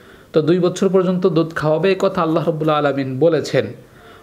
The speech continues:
অতএব এ থেকে আমরা বুঝতে পারি যে দুই বছরের মধ্যে সন্তানকে দুধ ছেড়ে, অর্থাৎ মায়ের বুকের দুধ ছেড়ে অন্যান্য খাবারে অভ্যস্ত করানো উচিত।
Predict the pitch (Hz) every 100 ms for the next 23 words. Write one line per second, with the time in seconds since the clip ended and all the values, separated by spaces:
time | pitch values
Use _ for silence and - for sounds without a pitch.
0 | - 151 196 170 170 - 180 190 175 160
1 | 151 151 175 160 131 143 196 185 170 190
2 | 185 185 196 190 185 175 190 - 160 156
3 | 156 156 160 131 156 160 - 175 170 185
4 | 214 143 160 151 143 143 139 135 135 147
5 | 131 160 160 196 196 190 190 175 175 156
6 | 151 151 143 135 139 175 - 170 143 131
7 | 123 120 -